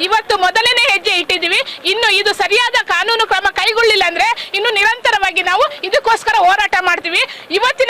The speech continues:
ತನಕ ನಾವು ತಾಳ್ಮೆಯಿಂದ ಇದ್ವಿ, ಇನ್ನು ಮುಂದೆ ನಮ್ಮ, ನಮ್ಮ ಇ-, ಇದಕ್ಕೆ ಏನಾದ್ರು ಬಂದ್ರು ಅಂತ ಹೇಳಿದ್ರೆ ನಾವು ಇನ್ನು ಹೆಣ್ಮಕ್ಳಾಗಿ ನಾವೇ ಒಂದು ಗನ್ ತಗೊಂಡು ಅವ್ರನ್ನ ಗುಂಡಾರಿಸ್ಬೇಕಾಗತ್ತೆ ಅಷ್ಟೇ.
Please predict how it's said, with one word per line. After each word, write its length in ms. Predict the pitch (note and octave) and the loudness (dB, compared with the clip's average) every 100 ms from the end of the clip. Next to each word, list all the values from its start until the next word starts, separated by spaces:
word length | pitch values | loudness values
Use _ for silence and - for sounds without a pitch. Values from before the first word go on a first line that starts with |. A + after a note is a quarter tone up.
| A#4+ | 0
ತನಕ 220 | G#4 G4+ G#4+ | -2 0 0
ನಾವು 180 | F#4 F4 | 0 0
ತಾಳ್ಮೆಯಿಂದ 800 | E4 F4 A4 A4+ A4+ A4 G#4 F4+ | 0 0 0 0 0 2 2 0
ಇದ್ವಿ, 240 | F4+ A4 C#5+ - - | 0 0 0 -6 -6
ಇನ್ನು 280 | F4+ A4+ B4+ | -4 0 2
ಮುಂದೆ 580 | B4 G4+ F4 F4 - - - | 0 0 0 0 -4 -14 -10
ನಮ್ಮ, 200 | D#4 F#4 A#4 B4 E4 | -4 0 2 0 0
ನಮ್ಮ 540 | F4 G#4 B4+ B4 - | -2 2 2 2 0
ಇ-, 300 | D#4+ - D4+ | -8 -6 -4
ಇದಕ್ಕೆ 260 | E4 A4+ F#4+ | -2 0 0
ಏನಾದ್ರು 320 | F4+ F4+ D#4 | 0 0 0
ಬಂದ್ರು 320 | D4 G4 A#4 | -2 0 2
ಅಂತ 200 | G4+ F4 | 0 0
ಹೇಳಿದ್ರೆ 360 | D#4+ D4+ C#4+ D4 - - | -2 0 0 -2 -6 -4
ನಾವು 300 | G4 A4+ A4+ | 0 2 0
ಇನ್ನು 120 | G#4 | 0
ಹೆಣ್ಮಕ್ಳಾಗಿ 880 | G4+ F4+ G#4+ A#4 A4+ G4+ F#4 G4+ A#4 - - | 0 0 0 -2 0 -2 0 0 -2 -4 -6
ನಾವೇ 340 | D#4 F#4+ A4+ A#4+ | 0 2 2 2
ಒಂದು 180 | G#4 G4 D5 - C4+ | 2 0 -2 -4 -6
ಗನ್ 180 | F#4 G#4+ | -4 -2
ತಗೊಂಡು 280 | F#4 G#4+ | 0 0
ಅವ್ರನ್ನ 440 | G#4 F#4 A4 D#4 C#4+ | 0 0 0 0 0
ಗುಂಡಾರಿಸ್ಬೇಕಾಗತ್ತೆ 880 | E4+ F#4 F4 - E4+ D#4+ D4 C#4 B3 - - - - - - - | -2 0 -2 -2 -4 -2 -2 -2 -6 -10 -18 -20 -20 -20 -20 -6
ಅಷ್ಟೇ. 360 | F4 - C5+ | -6 -2 -2